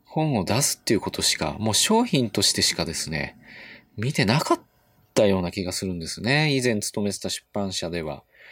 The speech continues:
だからやっぱし自分が本を作るにあたっては、きちんと著者と向き合い、世の中と向き合い、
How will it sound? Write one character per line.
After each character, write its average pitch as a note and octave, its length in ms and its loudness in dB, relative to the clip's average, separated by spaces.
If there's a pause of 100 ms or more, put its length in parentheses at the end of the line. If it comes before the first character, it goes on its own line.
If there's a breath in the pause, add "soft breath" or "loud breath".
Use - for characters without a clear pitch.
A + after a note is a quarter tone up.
(720 loud breath)
だ G2 100 -4
か F#2 40 0
ら F#2+ 80 0
や F#2+ 60 0
っ - 20 -16
ぱ G#3 160 2
し - 100 2
自 B2 180 4
分 C#3 220 4
が C3+ 200 2 (100)
本 C3+ 360 2
を A2+ 80 2
作 - 320 0
る A#2 120 4
に A2 120 2
あ G#2+ 80 2
た A2+ 120 -2
っ G#2+ 60 -2
て - 220 0
は、 E3+ 200 4
き - 160 -2
ち D#3+ 140 4
ん G3+ 100 -2
と G#2 300 2 (1300 loud breath)
著 - 160 2
者 G2+ 160 4
と F2 120 -4
向 E2 180 -6
き - 200 -6
合 D2+ 80 -2
い、 C#2+ 180 -12 (480)
世 G2 140 0
の G#2+ 140 2
中 F2+ 240 0
と E2+ 160 -10
向 D#2 160 -10
き - 180 -12
合 - 60 -8
い、 - 180 -16